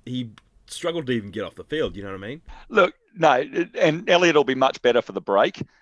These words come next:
Speaker 2: and I think one of the things about just having had that bye and then having another one after this weekend, hopefully we can win this weekend, um, means that a lot of players have been looking very tired will freshen up. And I think we need a bit of a freshen up. I think it couldn't come at a better time.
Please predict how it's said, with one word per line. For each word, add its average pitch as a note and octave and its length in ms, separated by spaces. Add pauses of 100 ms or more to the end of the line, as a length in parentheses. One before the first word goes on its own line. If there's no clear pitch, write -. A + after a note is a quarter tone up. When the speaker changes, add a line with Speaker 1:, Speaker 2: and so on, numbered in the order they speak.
(120)
Speaker 2:
and A2 120
I C3+ 100
think A#2+ 500
one A2+ 200
of G#2+ 60
the G#2+ 120
things G#2+ 180
about G2+ 280
just A2+ 200
having F#2+ 280
had G2+ 140
that G2 200
bye G2 460 (180)
and F#2 100
then G#2 120
having F#2+ 240
another G2+ 260
one F#2 200
after F2+ 260
this G#2+ 260
weekend, F2 540 (560)
hopefully A2+ 480
we D#2+ 100
can - 160
win F#2+ 220
this D#2+ 180
weekend, C#2 520 (440)
um, G2+ 460 (120)
means G#2+ 360
that G2+ 100
a G2+ 40
lot A2 260
of D3 100
players A2 360
have G2+ 100
been G2+ 120
looking G#2+ 280
very G2+ 220
tired F#2+ 460
will G2 140
freshen F#2+ 400
up. D#2+ 180 (520)
And F#2+ 100
I F2 60
think B2 340 (100)
we A#2 240
need G#2 220
a G2+ 60
bit F#2+ 140
of F#2 100
a F2+ 40
freshen F#2+ 360
up. G2 160
I F2 60
think G2+ 180
it F#2 100
couldn't C#3 220
come G2+ 220
at F2+ 60
a F2+ 40
better E2+ 240
time. E2+ 460